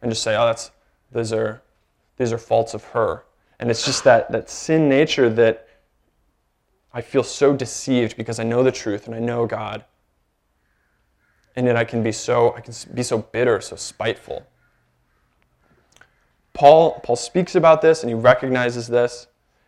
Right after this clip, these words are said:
And, and I think that I just feel so ashamed sometimes that within me is sin, within me is brokenness, and I can be so deceived. What I don't want to do, I do. Time and time again, even after I've realized it's wrong.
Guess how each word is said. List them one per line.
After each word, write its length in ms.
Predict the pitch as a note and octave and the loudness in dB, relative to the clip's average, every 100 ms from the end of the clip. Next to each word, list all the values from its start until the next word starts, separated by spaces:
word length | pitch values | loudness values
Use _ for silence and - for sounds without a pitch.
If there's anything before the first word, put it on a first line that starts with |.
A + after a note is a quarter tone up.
| _ | _
And, 260 | B2 A#2+ A#2 | -6 -4 -4
and 340 | - A#2+ A2+ G2+ _ _ _ _ _ | -6 -6 -6 -8 _ _ _ _ _
I 60 | A#2 | -14
think 340 | - C#3+ C#3 | -4 -2 0
that 180 | C3 - | 0 0
I 60 | A2+ | -2
just 220 | A2+ - | -4 -6
feel 140 | A2 | -6
so 420 | G#2+ - - C#3 | -8 -6 4 6
ashamed 480 | D#3 - D3 C#3 C#3 | 6 2 -2 0 0
sometimes 680 | - A#2+ A2+ A#2 A#2 A2+ A2+ _ _ | -2 -6 -6 -8 -6 -6 -8 _ _
that 80 | - | -6
within 320 | A2 G#2+ B2+ | -4 0 2
me 120 | C3 B2 | 4 2
is 100 | A2+ | -2
sin, 360 | - A#2 A2 | -8 -8 -6
within 300 | G#2+ - A#2 | -8 -6 -2
me 80 | A#2+ | -2
is 100 | A#2+ | -2
brokenness, 640 | - A#2+ A#2 A2+ G#2 G#2+ | -4 -4 -4 -6 -10 -12
and 80 | - | -14
I 60 | A2+ | -8
can 100 | A2+ | -8
be 80 | |
so 320 | A2+ - A#2+ A#2+ | -8 -4 0 0
deceived. 600 | A#2 - A2+ F#2 - - _ _ _ _ _ | -2 -8 -8 -10 -14 -20 _ _ _ _ _
What 120 | A#2+ | 0
I 60 | A#2+ | 0
don't 300 | A2+ C3+ C3+ | 2 2 4
want 120 | D3+ | 4
to 80 | D3 | 4
do, 240 | D3+ E3 | 4 4
I 120 | B2 A2 | 4 -4
do. 400 | - A2 G#2+ - _ _ _ _ _ _ | -4 -4 -4 -8 _ _ _ _ _ _
Time 320 | - C3 B2+ | -12 -4 2
and 80 | C#3 | 0
time 220 | B2+ C3 | 0 -2
again, 440 | C3+ C3 A#2 A2 A2+ _ _ _ _ _ | -2 -2 -4 -6 -12 _ _ _ _ _
even 220 | - B2 A#2+ | -2 0 0
after 220 | A#2+ C3 | 0 0
I've 160 | A#2+ | 0
realized 360 | A#2+ A#2 A#2 A2+ | 2 4 2 0
it's 160 | A2 - | -8 -8
wrong. 300 | A#2 G#2+ | -12 -12